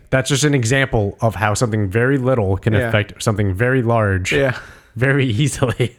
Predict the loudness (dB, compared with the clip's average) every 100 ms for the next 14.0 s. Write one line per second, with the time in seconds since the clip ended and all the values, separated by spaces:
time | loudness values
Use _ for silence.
0 | -8 -2 0 0 -4 -18 -20 -20 -20 _
1 | 0 0 -2 -6 -16 -6 -2 0 0 -2
2 | -2 0 0 -4 -12 -4 -4 -2 -4 -2
3 | 0 2 0 -2 -8 -8 -4 -2 -2 -2
4 | -2 -2 -2 0 0 2 0 -2 -2 -2
5 | 0 0 0 -2 0 0 -2 0 2 2
6 | -2 -8 -16 -6 -2 0 0 -2 0 0
7 | 2 0 0 0 0 -2 0 0 0 0
8 | 0 2 0 0 0 0 0 -2 -2 -2
9 | -2 -2 0 0 0 -2 -2 -4 -2 -2
10 | 0 0 0 2 2 0 0 0 0 0
11 | 0 0 0 -2 -6 -20 -20 -20 _ _
12 | _ _ _ _ _ _ -2 -2 -2 -4
13 | 0 0 -2 -8 -8 -2 0 0 -2 -6